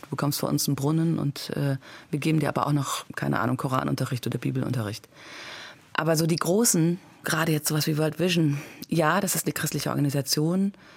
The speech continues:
Nach meiner Einschätzung betreiben die nicht wirklich aktiv Mission in dem Sinne, sondern beschränken sich da ganz stark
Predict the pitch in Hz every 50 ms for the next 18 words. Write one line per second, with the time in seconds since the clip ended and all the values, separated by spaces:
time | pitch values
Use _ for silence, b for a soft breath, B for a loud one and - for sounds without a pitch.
0 | B B B B B B 135 139 143 135 - - 147 147 147 151 151 151 151 165
1 | 180 196 196 185 - - - 160 165 151 - 160 147 - - 147 143 139 135 -
2 | - - - - _ _ _ _ - - - 151 - - - 165 160 160 165 165
3 | 151 147 147 151 151 151 147 147 - - _ - 156 160 170 - - 147 156 151
4 | - 151 135 - - - - - - - - 147 143 - - - - - 147 143
5 | - - 143 139 139 135 131 127 127 123 123 123 - - - - 120 - _ B
6 | B B B B B B B B B B B - 156 156 151 147 147 147 - -
7 | 156 156 - - 151 - - 151 135 135 - - 135 131 - 120 123 123 - -
8 | 139 131 135 - - -